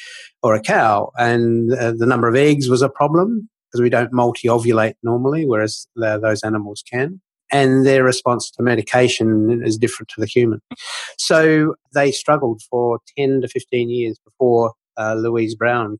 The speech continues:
came along. The things that have happened since then in terms of technology, uh, have cha-, I mean, a woman going through I V F in nineteen eighty,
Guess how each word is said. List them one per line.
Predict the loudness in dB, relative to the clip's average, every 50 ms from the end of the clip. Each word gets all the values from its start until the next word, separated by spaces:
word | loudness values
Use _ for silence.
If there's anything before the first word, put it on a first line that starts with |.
| -10 -10
came | -8 -6
along. | -6 -6 -6 -8 -10 -12 _ _ _ _
The | -4 -2
things | 0 2 2 4 4 4 2
that | 2
have | 2 2 2 0 -4 -12 -16 -18 -18 -16 -14 -10 -6
happened | -4 -2 -2 -2 -2 0 2 2 2 2 4 4 2 2 0 -2
since | -4 -4 -2 -2 -2 -2 -4 0
then | 2 2 4 4 2 2 2 2
in | 2 0
terms | 0 0 2 2 2 2
of | 0 0 -2
technology, | -4 -6 -2 0 0 2 2 2 0 0 0 -2 0 0 0 -2 -2 -6 -10 -14 -14 -12 -12 -12 -14 -14 -10 -8
uh, | -6 -6 -4 -4
have | 0 0 0 0 -2
cha-, | -4 -2 0 0 0 2
I | 4
mean, | 4 4 4 4 4 2 0 -2 -2 -4 -4 0
a | 2 4
woman | 4 4 4 4 4
going | 4 4 2 2
through | 2 2 2
I | 2 2 2
V | 0 0 -2
F | -2 -4
in | -6 -4
nineteen | -4 -2 -2 -2 -2 -2 -2 -2
eighty, | 0 -2 -2 -4 -8 -20 -20 -20